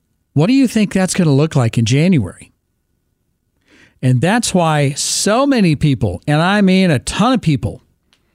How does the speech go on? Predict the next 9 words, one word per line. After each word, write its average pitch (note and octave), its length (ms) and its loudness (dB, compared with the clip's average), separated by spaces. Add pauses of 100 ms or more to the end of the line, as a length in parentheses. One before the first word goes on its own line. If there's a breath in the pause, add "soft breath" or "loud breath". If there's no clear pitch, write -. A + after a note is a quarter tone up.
(420 soft breath)
right E3+ 180 0
now C#3+ 580 0
are C#3 100 0
contacting D3+ 720 0
Senior E3+ 380 2
Care D3+ 280 -2
Consulting, C#3+ 580 0
my C3 300 2
firm, C3+ 580 0